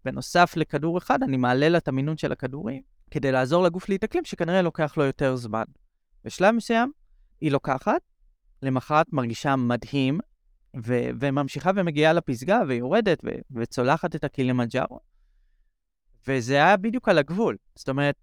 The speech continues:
עוד יום אחד שהיא הייתה קמה בצורה שהיא לא טובה, כמו ש-, כמו שליוו אותה היומיים האחרונים, לא הייתה יכולה להמשיך.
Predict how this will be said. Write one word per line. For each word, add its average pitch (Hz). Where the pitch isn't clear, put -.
עוד 160
יום 185
אחד 180
שהיא 156
הייתה 135
קמה 160
בצורה 139
שהיא 131
לא 147
טובה, 135
כמו 131
ש-, -
כמו 131
שליוו 123
אותה 143
היומיים 135
האחרונים, 131
לא 156
הייתה 170
יכולה 139
להמשיך. 131